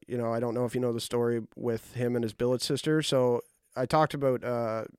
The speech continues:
Bubba, our, our academic guy. His daughter, um, his infant daughter, was diagnosed with a,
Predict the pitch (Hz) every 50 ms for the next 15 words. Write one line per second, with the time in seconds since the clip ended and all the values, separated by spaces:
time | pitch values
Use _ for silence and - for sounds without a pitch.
0 | - - 143 143 151 139 123 117 117 117 117 110 - - 120 120 117 120 120 -
1 | 123 120 127 131 131 113 - 113 113 110 135 147 139 - 135 127 131 131 131 117
2 | - - - - - - - - - - 117 120 117 113 113 113 107 107 110 107
3 | 104 107 - _ - 135 117 110 123 131 127 - 139 127 120 117 117 113 113 113
4 | 113 110 104 - _ _ - - 117 113 107 - 127 120 120 113 113 117 117 113
5 | 107 - 123 110 - - 50 -